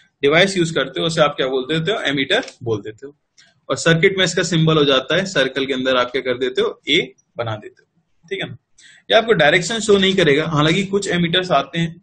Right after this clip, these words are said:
जो direction भी शो कर सकें, ठीक है। लेकिन अगर हम सबसे basic की बात करें तो ये सिर्फ क्या बताता है, आपको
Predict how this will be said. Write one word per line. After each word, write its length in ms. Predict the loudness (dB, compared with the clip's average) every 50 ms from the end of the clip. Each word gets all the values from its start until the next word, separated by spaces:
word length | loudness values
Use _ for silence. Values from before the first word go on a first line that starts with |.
| -14
जो 40 | -6 -2
direction 460 | 0 0 0 0 -4 -4 -2 0 0
भी 120 | 0 0 -2
शो 160 | -2 -4 -2
कर 140 | -2 -2 -4
सकें, 220 | -4 -6 -8 -8
ठीक 560 | -10 -10 _ _ _ _ _ _ _ -18 -18 -18
है। 60 | -12 -12
लेकिन 180 | -6 -2 0 2
अगर 180 | 2 4 4 4
हम 120 | 4 2
सबसे 280 | 0 -2 -6 -6 -6 -2
basic 340 | 0 0 -2 0 -4 -8 -6 -4
की 80 | 0
बात 220 | 4 4 4 4 2
करें 200 | 0 0 0 0
तो 80 | 0 -2
ये 60 | -2
सिर्फ 220 | 0 -2 -4 -4 -2
क्या 160 | 0 0 0
बताता 380 | 0 2 0 0 0 2 0
है, 60 | 0 0
आपको 180 | -2 -6 -10